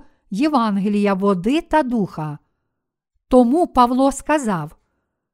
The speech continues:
"Ми ввірували в Христа Ісуса, щоб нам виправдатися вірою в Христа,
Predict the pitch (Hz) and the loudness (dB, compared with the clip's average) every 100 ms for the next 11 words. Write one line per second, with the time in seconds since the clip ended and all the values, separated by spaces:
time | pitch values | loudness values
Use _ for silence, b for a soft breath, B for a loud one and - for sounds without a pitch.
0 | _ _ 208 247 269 254 - 196 202 196 | _ _ -2 2 4 2 0 -2 -2 0
1 | 285 269 202 190 190 214 254 b b - | 0 0 2 2 2 0 -4 b b -20
2 | - 277 302 - 233 208 - 254 294 - | -6 -4 -4 -2 0 0 -2 -6 -6 -4
3 | 196 175 202 226 - _ _ _ _ _ | -4 -4 -4 -6 -8 _ _ _ _ _
4 | - 269 240 202 214 269 285 208 254 b | -8 0 0 0 0 0 0 -2 -4 b
5 | b - 185 196 320 330 254 233 247 262 | b -10 -4 0 0 0 -2 0 0 -2
6 | - 254 240 226 226 214 220 285 277 277 | -4 0 2 0 -2 -2 0 2 2 0
7 | 277 - 311 - 202 175 185 | -2 -4 -6 -6 -6 -4 -6